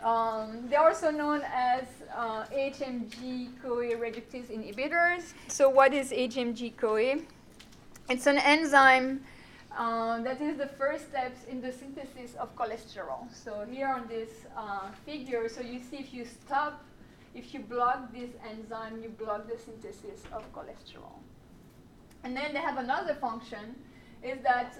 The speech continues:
uh, they actually stimulate the reabsorption of those L D L cholesterol into the liver, and so they increase the catabolism of the L D L,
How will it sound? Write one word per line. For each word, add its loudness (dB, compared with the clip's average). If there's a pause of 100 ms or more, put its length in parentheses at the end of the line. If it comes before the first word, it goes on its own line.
uh, 0
they -6
actually -4 (160)
stimulate -2 (260)
the -6
reabsorption -2 (400)
of -2
those -10
L -2
D -6
L -4 (100)
cholesterol -6 (120)
into -14
the -6
liver, -6
and -6
so -12
they -8
increase -6
the -6
catabolism -4 (340)
of 8 (220)
the 4
L 6
D 0
L, 4